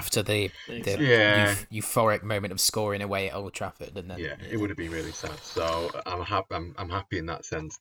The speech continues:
Speaker 3: that the result was what it was, and, you know, you could see how much it meant to him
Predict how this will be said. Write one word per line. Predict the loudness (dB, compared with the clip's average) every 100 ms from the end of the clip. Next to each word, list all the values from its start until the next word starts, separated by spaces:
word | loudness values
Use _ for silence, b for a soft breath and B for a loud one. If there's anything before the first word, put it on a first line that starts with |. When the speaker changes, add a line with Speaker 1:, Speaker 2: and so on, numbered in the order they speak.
| -10
Speaker 3:
that | -10 -10 _ _ -20 _ _ _ -12
the | -10
result | -8 -6 -8 -8
was | -12 -8
what | -6
it | -2
was, | 2 2 2 -4
and, | -8 -10 -18 B B B
you | -6
know, |
you | -6
could | -8 -6
see | -2
how | 0 0
much | -2 -10
it |
meant | -8 -8 -8
to | -8
him | -6 -6 -8